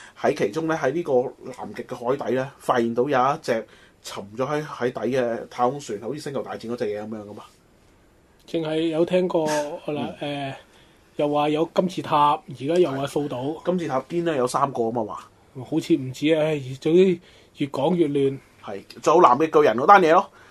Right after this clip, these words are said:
Speaker 1: 即係話南極其實係有，有一個呢，呃，人工研發出嚟嘅生物，跟住係一個巨人嚟嘅，跟住講到好似E V A Eva 咁樣嘅，有成五十幾米高嘅。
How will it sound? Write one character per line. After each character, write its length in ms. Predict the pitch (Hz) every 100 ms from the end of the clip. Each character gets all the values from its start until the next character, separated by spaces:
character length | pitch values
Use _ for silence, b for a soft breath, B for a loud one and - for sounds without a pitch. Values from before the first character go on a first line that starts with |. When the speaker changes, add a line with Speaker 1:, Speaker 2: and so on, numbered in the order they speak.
| b
Speaker 1:
即 80 | -
係 40 | 214
話 140 | 156
南 240 | 143 113 123
極 80 | 143
其 140 | 123
實 20 |
係 220 | - 131
有， 280 | 135 123 139
有 100 | 131
一 140 | 135 180
個 140 | 170 160
呢， 120 | 180 -
呃， 180 | 127 120
人 380 | 120 113 110 123
工 240 | 175 185
研 240 | 156 107 104
發 160 | 131
出 140 | 131 180
嚟 120 | 131 95 b b b b
嘅 140 | - 135
生 180 | 170 165
物， 60 | 127 - _ -
跟 160 | 190
住 80 | 175
係 220 | 127 131
一 20 |
個 260 | 165 - 123
巨 60 | 110
人 160 | 92
嚟 60 | 95 98
嘅， 80 | 110 - -
跟 160 | 180 175
住 100 | 143 123 - B B
講 200 | 117 160
到 140 | 170
好 100 | 160
似 140 | 170 165
E 640 | 143 143 139 143 170 165
V 180 | 160 170
A 380 | 151 165 156 156
Eva 240 | 113 95
咁 40 | 120
樣 160 | 110
嘅， 80 | 113 104 117
有 120 | 127
成 140 | 123 98 104
五 100 | 131
十 80 | 143
幾 120 | - 120
米 180 | 147 147
高 120 | 127
嘅。 160 | 117